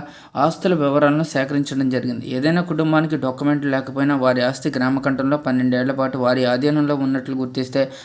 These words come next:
వారికి కూడా యాజమాన్య పత్రాలు అయితే అందిస్తారు. వివాదాస్పద స్థలాలుంటే సంబంధిత అధికారులతో చర్చించి పరిష్కరిస్తారు. కోర్టుల్లో వివాదాలుంటే వాటి పరిష్కారం తర్వాతే ప్రాపర్టీ కార్డులు అయితే అందజేస్తారండి. So, క్రయ విక్రయాలు కూడా సులువు.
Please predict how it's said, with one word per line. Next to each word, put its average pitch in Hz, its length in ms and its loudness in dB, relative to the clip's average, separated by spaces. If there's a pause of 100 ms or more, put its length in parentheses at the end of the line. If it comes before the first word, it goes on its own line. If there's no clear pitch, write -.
(160)
వారికి 131 300 0
కూడా 139 180 2
యాజమాన్య 147 500 2
పత్రాలు 131 420 -2
అయితే 127 140 -2
అందిస్తారు. 131 460 2 (340)
వివాదాస్పద 156 720 2
స్థలాలుంటే 147 680 2
సంబంధిత 143 540 0
అధికారులతో 135 540 0
చర్చించి 131 500 -2
పరిష్కరిస్తారు. 127 680 -4 (380)
కోర్టుల్లో 170 420 2
వివాదాలుంటే 143 680 2
వాటి 135 260 0
పరిష్కారం 139 500 -2
తర్వాతే 131 380 0
ప్రాపర్టీ 131 520 0
కార్డులు 127 300 0
అయితే 127 160 -4
అందజేస్తారండి. 127 720 0 (420)
So, 160 160 0 (460)
క్రయ 151 200 2
విక్రయాలు 175 440 0
కూడా 165 220 -2
సులువు. 147 320 -2